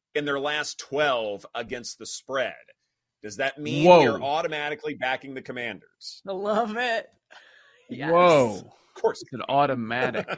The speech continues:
Speaker 1: <laughs>
Speaker 2: I didn't even know that number. I d-, I do know, just anecdotally, sitting down and watching these Cowboys games with high expectations a lot of years, and they're not covering. Sometimes they're not winning,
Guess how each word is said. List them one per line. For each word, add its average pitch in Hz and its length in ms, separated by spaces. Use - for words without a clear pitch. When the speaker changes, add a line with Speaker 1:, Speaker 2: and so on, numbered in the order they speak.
Speaker 1:
<laughs> - 220
Speaker 2:
I 190 140
didn't 247 160
even 202 260
know 165 220
that 185 200
number. 180 460
I 170 140
d-, 147 200
I 180 120
do 190 260
know, 170 480
just - 500
anecdotally, 156 680
sitting 156 280
down 151 280
and 127 120
watching 139 320
these 139 160
Cowboys 147 500
games 147 300
with 127 100
high 147 200
expectations 143 760
a 131 40
lot 135 220
of 127 60
years, 135 260
and 120 100
they're 135 60
not 131 260
covering. 156 380
Sometimes 139 440
they're 127 80
not 131 200
winning, 160 380